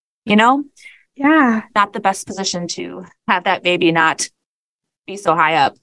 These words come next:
Speaker 1: <laughs>
Speaker 2: Right.
Speaker 1: But then by ten A M, they took out the Cook catheter. So I was, you know, four centimeters dilated. Things were moving along. But then at eleven, they had to turn down the Pitocin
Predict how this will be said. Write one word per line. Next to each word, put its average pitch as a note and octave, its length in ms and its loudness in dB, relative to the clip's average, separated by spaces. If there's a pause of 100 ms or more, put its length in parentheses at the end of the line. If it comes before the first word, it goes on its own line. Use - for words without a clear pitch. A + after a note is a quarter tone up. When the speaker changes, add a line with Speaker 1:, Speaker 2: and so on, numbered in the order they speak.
Speaker 1:
<laughs> C#4 160 -2
Speaker 2:
Right. B3 760 2 (300)
Speaker 1:
But G#3 180 2
then G3+ 180 0
by G3 120 0
ten G#3 260 -2
A A#3+ 100 2
M, G#3 360 4
they D#3+ 360 2
took G#3 200 -2
out F#3+ 140 2
the B3 120 -4 (140)
Cook F#3 180 -2
catheter. E3 760 2
So E3 140 0
I D3 100 2
was, D3+ 180 -2
you D#3 60 -4
know, D3 120 2
four F#3+ 220 2
centimeters F3 560 2
dilated. D3+ 880 2 (280)
Things F#3+ 200 0
were G#3 80 6
moving G3+ 240 4
along. E3+ 640 4 (560)
But F#3 140 0
then C4 160 6
at A3+ 100 2
eleven, A3 540 2
they G3 120 2
had F3+ 100 0
to F3+ 40 -16
turn F#3+ 300 -4
down F3 280 2
the A3 80 -2
Pitocin F#3 720 2